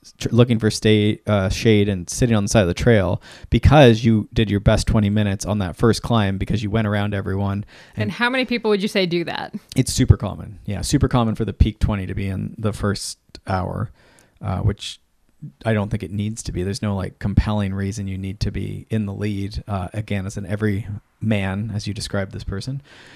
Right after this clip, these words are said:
Speaker 1: Uh,
Speaker 2: If you just give it twenty minutes, it's gonna calm down and you'll be able to start passing people pretty comfortably.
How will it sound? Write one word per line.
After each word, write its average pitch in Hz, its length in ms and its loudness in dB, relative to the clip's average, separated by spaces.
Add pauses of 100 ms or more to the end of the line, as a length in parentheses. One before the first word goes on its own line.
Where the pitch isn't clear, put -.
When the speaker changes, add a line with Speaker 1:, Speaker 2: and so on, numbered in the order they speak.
(400)
Speaker 1:
Uh, 214 360 0
Speaker 2:
If - 60 -2
you 254 80 -2
just 240 160 -10
give 285 160 0
it 262 100 -2
twenty 247 280 -2
minutes, 202 340 -4
it's - 120 -20
gonna 196 180 -6
calm 190 360 0
down 175 380 -2
and 175 80 -6
you'll 170 140 -6
be 170 100 -4
able 170 160 -4
to 170 100 -8
start - 320 -8
passing 175 440 -6
people 170 360 -8
pretty 160 240 -12
comfortably. - 640 -14